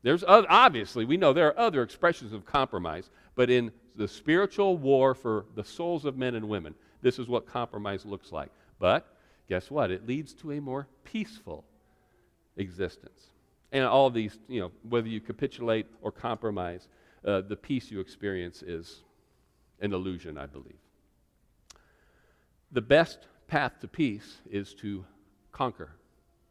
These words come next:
I don't do these, uh, see, did you notice that? Capitulate, compromise, conquer. I don't do that very often, but, uh, uh, it worked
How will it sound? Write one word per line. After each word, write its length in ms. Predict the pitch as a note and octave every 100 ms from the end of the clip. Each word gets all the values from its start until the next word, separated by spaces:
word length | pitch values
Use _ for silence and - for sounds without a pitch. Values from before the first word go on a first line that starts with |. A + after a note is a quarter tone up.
| _ _ _ _ _ _ _ -
I 60 |
don't 180 | G3 A#2
do 180 | A2+ D#3+
these, 340 | A2+ F2 E2 G2
uh, 300 | E2+ D#2+ D#2+ - _ _ _ _ _ _ _ _ _ _ _ _ _ _ _
see, 240 | - A2+
did 300 | A2 - G2
you 60 | F#2+
notice 260 | G#2+ C#3 -
that? 220 | C#3+ E3 _
Capitulate, 680 | - - B2+ - C3 C3 D3 _ _ -
compromise, 540 | A2 A2+ B2 B2 C3 - -
conquer. 380 | A#2+ C3+ C#3+
I 60 | B2+
don't 160 | C3 G#2
do 140 | A2+
that 180 | G#2 E2+
very 200 | F#2+ F2+
often, 360 | F2+ F2+ F2+ F2
but, 260 | F2 -
uh, 140 | F#2 F2 _ _ _ _ _ F#2
uh, 160 | F2 G#2
it 160 | G2+
worked 420 | G#2 B2+ A#2 -